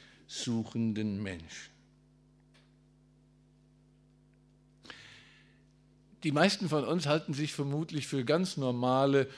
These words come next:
durchschnittliche Christen. Okay. Aber was ist ein ganz normaler, durchschnittlicher Christ? Ein normaler Christ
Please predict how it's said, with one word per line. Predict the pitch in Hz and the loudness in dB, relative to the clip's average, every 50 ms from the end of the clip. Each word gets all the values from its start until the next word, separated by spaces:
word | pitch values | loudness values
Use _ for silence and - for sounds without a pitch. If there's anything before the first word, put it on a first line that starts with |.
| - - - - _ _ - | -18 -20 -20 -20 _ _ 0
durchschnittliche | 151 143 143 135 - - 135 127 127 117 123 113 113 110 110 113 98 | 2 2 2 2 0 -2 -2 -2 -2 -4 -4 -6 -6 -6 -6 -8 -10
Christen. | - - - 90 85 - - - - - - - - - - - _ _ _ _ _ _ _ _ _ _ _ _ - - - - - - - - - - - - - - - - - _ _ _ _ _ _ | -10 -10 -10 -10 -10 -10 -10 -12 -14 -16 -20 -20 -20 -20 -20 -20 _ _ _ _ _ _ _ _ _ _ _ _ -20 -20 -20 -20 -20 -20 -20 -20 -20 -20 -20 -20 -20 -20 -20 -20 -20 _ _ _ _ _ _
Okay. | - 120 113 - 175 180 127 85 80 - - - _ _ _ _ _ _ _ _ _ _ _ _ - - - - - - - - - - _ _ - | -8 -4 2 4 4 4 4 2 -2 -10 -18 -20 _ _ _ _ _ _ _ _ _ _ _ _ -20 -20 -20 -20 -20 -20 -20 -20 -20 -20 _ _ 4
Aber | 160 165 175 170 | 6 6 8 8
was | 175 180 - | 8 6 6
ist | 220 254 226 - - | 4 2 0 0 2
ein | 156 160 151 | 2 4 6
ganz | 151 170 175 175 170 - | 6 6 6 6 4 2
normaler, | 151 151 143 139 143 151 151 151 143 139 | 2 2 4 6 6 6 8 8 6 6
durchschnittlicher | 135 - 151 151 143 - - 139 139 120 - 131 131 123 135 123 | 6 8 8 8 8 8 6 2 2 2 2 2 2 2 2 0
Christ? | 117 - - - 110 - - - - - - - - - _ - - _ _ _ _ _ _ _ _ _ _ _ _ _ _ _ _ _ _ _ _ _ _ _ _ _ _ _ _ _ _ - - - - - - - - - | 0 -2 -4 -4 -4 -4 -4 -4 -6 -8 -12 -16 -18 -20 _ -20 -20 _ _ _ _ _ _ _ _ _ _ _ _ _ _ _ _ _ _ _ _ _ _ _ _ _ _ _ _ _ _ -20 -20 -18 -18 -16 -16 -18 -4 4
Ein | - 160 165 170 | 6 8 10 10
normaler | 165 165 165 160 165 190 226 247 247 254 240 | 10 10 12 12 12 12 12 12 12 10 10
Christ | - - 139 135 151 220 - - - - - | 8 6 4 4 6 4 4 0 -8 -14 -18